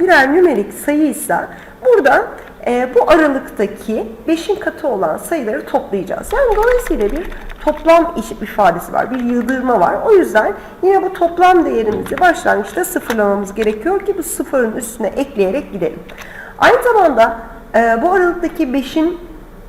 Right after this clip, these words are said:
katlarını da ekrana bir liste olarak yazdıracağımızı düşünürsek,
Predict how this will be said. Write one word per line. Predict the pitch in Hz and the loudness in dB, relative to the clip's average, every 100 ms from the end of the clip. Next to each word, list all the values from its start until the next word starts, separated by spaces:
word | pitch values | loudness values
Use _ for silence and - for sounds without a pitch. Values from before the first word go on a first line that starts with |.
| - 220 214 | -8 -8 -4
katlarını | 226 233 - 277 285 277 208 | -2 -2 0 0 2 0 2
da | |
ekrana | 185 - 233 233 262 262 | 0 0 -4 -4 -4 -2
bir | 262 | -4
liste | 240 269 - 285 | -2 -4 -2 0
olarak | 233 180 123 - | 2 2 2 0
yazdıracağımızı | 208 202 202 214 202 214 208 214 214 226 | 0 0 0 -6 -2 0 0 -2 -8 -10
düşünürsek, | 220 214 160 - 381 | -8 -6 -6 -4 -6